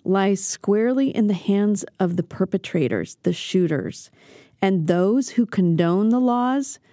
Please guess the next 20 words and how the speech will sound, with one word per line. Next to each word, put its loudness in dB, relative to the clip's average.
the -2
attitudes, 0
and 2
the 2
culture -2
that 0
enables 2
these 2
horrendous 0
acts -2
of 2
violence 0
to 2
keep 0
happening. -2
Toxic -2
masculinity 2
is 0
a 2
huge 0